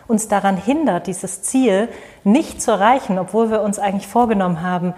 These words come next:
dass wir das für unser Leben möchten und was uns dazu bringt, uns immer wieder anders zu verhalten, als wir das eigentlich wollen.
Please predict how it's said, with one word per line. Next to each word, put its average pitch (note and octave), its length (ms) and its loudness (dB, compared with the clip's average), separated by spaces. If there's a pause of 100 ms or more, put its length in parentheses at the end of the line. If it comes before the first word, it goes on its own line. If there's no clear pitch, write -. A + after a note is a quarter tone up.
(320)
dass F3+ 240 0
wir F3+ 80 0
das E3+ 240 -2
für - 140 -8
unser F3+ 240 -4
Leben F3 320 0
möchten F3+ 580 -2
und F3+ 160 -6
was G#3 220 0
uns G3 320 -2
dazu F#3+ 300 -2
bringt, A#3+ 360 -2
uns G#3+ 160 -4
immer A#3 240 2
wieder G3 260 -2
anders C4+ 440 0
zu - 100 -8
verhalten, E3 540 -2
als D#3+ 240 -8
wir F3+ 40 -4
das F3 140 -6
eigentlich E3+ 540 -6
wollen. D#3 420 2